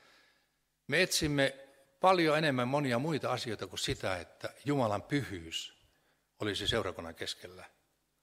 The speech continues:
Tärkein tehtävä meillä uskovaisilla on kirkastaa Kristusta. Sen jälkeen vasta tulee kaikki muut.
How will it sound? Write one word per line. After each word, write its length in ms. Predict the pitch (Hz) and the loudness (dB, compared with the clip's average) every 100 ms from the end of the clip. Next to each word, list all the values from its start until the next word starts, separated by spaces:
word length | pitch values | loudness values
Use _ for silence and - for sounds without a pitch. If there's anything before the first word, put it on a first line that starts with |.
| _ _ _ _ _ _ - | _ _ _ _ _ _ 4
Tärkein 680 | 196 214 - 147 139 135 - - - _ _ _ _ _ _ - | 6 4 2 4 4 4 -2 -14 -20 _ _ _ _ _ _ 2
tehtävä 640 | 196 175 - 123 113 110 - | 2 2 0 2 4 4 2
meillä 160 | 135 131 | 0 2
uskovaisilla 720 | 175 170 - 110 104 - 104 | 2 0 0 2 2 0 -2
on 320 | 107 117 107 - - | 2 0 0 -6 0
kirkastaa 720 | 151 123 104 - - 95 87 - - _ | 0 2 -4 -4 -4 -2 -2 -8 -20 _
Kristusta. 640 | - 127 - - - - - - _ _ _ _ _ _ _ | -4 0 0 -4 -12 -14 -18 -20 _ _ _ _ _ _ _
Sen 240 | - 196 165 | 0 2 4
jälkeen 420 | 160 123 127 120 | 4 2 2 2
vasta 260 | 127 - | 2 -2
tulee 260 | - 120 110 | -2 0 2
kaikki 380 | 139 120 - 101 | 0 -2 -4 -8
muut. 440 | 95 80 - - | -8 -12 -20 -20